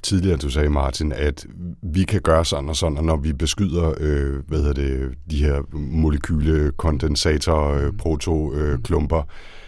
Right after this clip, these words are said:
Speaker 1: med stråling, så, så vokser de, og, og de kan være med til at danne skyer. Så tænkte jeg jo straks, geomanipulation og geoengineering. Altså,
Speaker 2: Mhm, ja.
Speaker 1: øh, og, og det,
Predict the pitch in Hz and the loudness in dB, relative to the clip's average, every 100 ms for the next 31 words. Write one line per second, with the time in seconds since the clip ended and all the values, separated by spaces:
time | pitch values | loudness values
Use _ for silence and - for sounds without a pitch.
0 | - 87 82 80 - 90 92 98 98 - | -10 -2 2 2 2 4 6 6 4 2
1 | 98 85 85 80 87 82 73 - 82 80 | 4 4 4 2 2 4 2 0 -2 -2
2 | 78 73 67 - 76 71 80 82 71 73 | -2 -2 -4 -4 -6 -6 -6 -4 -2 -2
3 | 71 - 76 76 69 71 - 67 71 69 | -2 -4 -4 -4 -6 -6 -8 -8 -8 -6
4 | - - 101 82 82 - 71 73 - - | -4 0 0 0 -2 -2 -6 -6 -10 -14
5 | - - - - - - - - - - | -20 -20 -20 -20 -20 -20 -20 -20 -20 -20
6 | - - - - - - - - 85 85 | -20 -20 -20 -20 -20 -18 -8 -2 0 0
7 | 87 - 71 76 71 73 71 67 78 73 | -2 -4 -4 -2 -2 -4 -6 -4 -6 -6
8 | 71 71 - 82 78 71 73 78 73 67 | -4 -4 -2 0 0 0 -2 -2 -2 -2
9 | 71 71 - - 78 - 127 110 117 - | -4 -6 -10 -6 -4 2 2 4 2 0
10 | 147 113 107 95 120 - 98 - 98 95 | -2 0 2 2 4 4 2 4 4 6
11 | 95 135 - 123 135 | 4 0 0 4 4